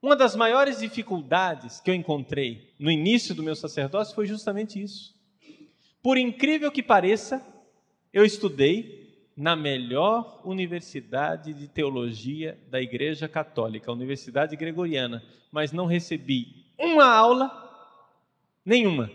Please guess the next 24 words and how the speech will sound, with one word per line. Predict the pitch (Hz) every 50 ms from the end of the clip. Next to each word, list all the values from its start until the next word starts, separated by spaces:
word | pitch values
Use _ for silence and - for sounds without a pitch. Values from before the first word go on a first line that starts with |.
| - - - _ _ _ _ _ _ _ _ _ _ _
pra | - 170 160
ser | - - 165 156
diretor | 160 165 165 160 165 165
espiritual. | 156 156 - 160 160 165 165 160 160 156 147 143 _ _ _ _ _ _ _ _ _ _ _ _ _ _ _ _
Eu | 185 185
cheguei | - - 208 196 196 214
a | 220 214
padre, | 220 220 208 214 220 226 220 254 285 302 - - - - - _ _ _ _ _ _ _ _ _ _ _ _ _ _ _ _ _ _ _
os | _ 196 180
meus | 190 226 240 233 233
primeiros | - 226 233 226 240 240 233 233 214 170 170
anos | 196 185 160 135 120 110 - - - - - _ _ _ _ _ _ _ _ _ _ _ _ _ _ _ _ _ _ _ _ _ _ _ _ _
no | - 180 196
confessionário, | 196 180 208 196 196 214 202 202 - 233 220 208 208 214 226 247 269 277 - - - - - _ _ _ _ _ _ _ _ _ _ _ _ _
eu | - 226 247 240 226
ia | 226 240 262 285 285 - 277
no | 262 294 277
rumo. | 202 180 220 226 220 202 196 214 214 214 - - - - - - - - - - - - _ _ _ _
<laughs> | _ _ _ _ _ _ _ _ _ _ _ _ _ _
Entendeu? | - 165 202 226 190
"Vamos | 196 247 254 262 254
tentar | - 240 240 226 220 - 226 247
isso | 254 247 -
daqui." | 247 285 247 - - 190 185 185